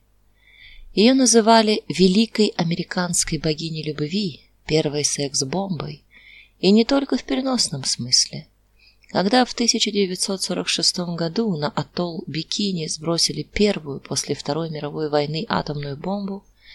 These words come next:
на ее боку красовалась фотография Риты Хейворт,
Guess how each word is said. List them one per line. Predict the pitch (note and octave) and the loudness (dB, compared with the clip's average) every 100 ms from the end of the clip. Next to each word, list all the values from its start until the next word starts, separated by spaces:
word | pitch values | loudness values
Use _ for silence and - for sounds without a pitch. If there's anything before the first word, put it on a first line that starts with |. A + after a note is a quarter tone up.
| - - - _ - | -20 -20 -20 _ -4
на | D#3+ | 2
ее | G3 B3 | 4 4
боку | A#3 B3 - | 4 4 2
красовалась | - A3+ - G#3 G#3 G3+ F#3+ | 2 2 2 2 0 0 -2
фотография | - E3+ D#3+ D#3+ E3 - D#3+ D#3 - | -4 -2 0 0 -2 -2 -2 -2 -2
Риты | D3 F3 F3 | 0 2 0
Хейворт, | D#3+ - F3 D3 E3 - - | -6 -6 -6 -8 -12 -14 -20